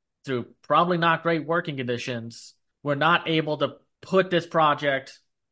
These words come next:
out there with its best foot forward." Let's talk about a T V show that has honestly kind of the same problems as The Tiger's Apprentice, with the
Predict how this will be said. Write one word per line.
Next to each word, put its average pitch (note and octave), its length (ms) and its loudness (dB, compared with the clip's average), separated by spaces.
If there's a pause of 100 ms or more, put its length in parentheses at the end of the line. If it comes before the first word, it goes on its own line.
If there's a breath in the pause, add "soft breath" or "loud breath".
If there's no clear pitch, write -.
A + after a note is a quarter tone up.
(380)
out C#3+ 280 0
there B2+ 240 4
with B2 220 -2
its A#2+ 120 -8
best B2 280 0
foot B2 240 -4
forward." F#2 480 -10 (560)
Let's G#3 260 2
talk G#3+ 220 6
about E3+ 720 4
a C#3 140 0
T D3 220 0
V F#3+ 180 2
show B2 380 2
that D3+ 200 4
has D3+ 520 0 (840)
honestly F#3 560 2
kind E3+ 280 -2
of E3+ 80 -2
the E3 80 -6
same E3 300 -2
problems E3+ 840 -4 (640)
as D#3 200 2
The D3+ 60 -12
Tiger's D#3+ 340 0
Apprentice, E3+ 640 -4
with E3+ 360 2 (560)
the A#2 460 -2